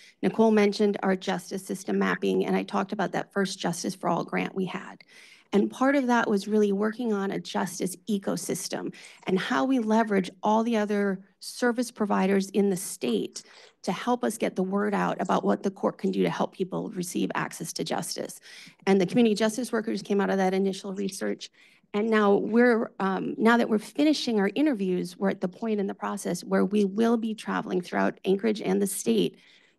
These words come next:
to talk to different people about this suite of services that we're getting newly branded. And,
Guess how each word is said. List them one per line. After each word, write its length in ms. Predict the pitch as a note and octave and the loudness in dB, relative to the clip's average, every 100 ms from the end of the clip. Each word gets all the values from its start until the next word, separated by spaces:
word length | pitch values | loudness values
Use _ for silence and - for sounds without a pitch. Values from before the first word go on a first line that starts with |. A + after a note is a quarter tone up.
| - | -4
to 140 | G#3+ | -4
talk 440 | G#3+ - A#3+ A#3 | -2 2 2 2
to 120 | - G#3+ | -2 -2
different 360 | G#3 F#3+ F3+ | 0 0 -4
people 380 | - F#3+ G3 G#3 - - - | 0 0 0 -2 -6 -20 -2
about 380 | F#3+ G3+ G3+ G#3+ | 2 6 4 4
this 120 | G3+ | 2
suite 600 | - - A3+ A3+ A3+ - - | 2 -4 0 0 -2 -6 -2
of 280 | G3 F#3+ G3 | 0 0 -4
services 720 | - D4+ C4+ - G#3 G3 - | -4 -2 -2 0 0 -2 -2
that 180 | F#3 - - - | -2 -2 -12 -2
we're 140 | F3+ | -2
getting 280 | F#3 G3 F#3+ | 2 4 4
newly 240 | F#3+ F#3+ | 4 2
branded. 540 | F#3 F#3 F3+ F3 F#3 F3+ _ _ _ _ - | 0 0 0 -2 -4 -8 _ _ _ _ -2
And, 500 | A#3 A3+ G3+ G3 F#3 | 4 6 6 4 2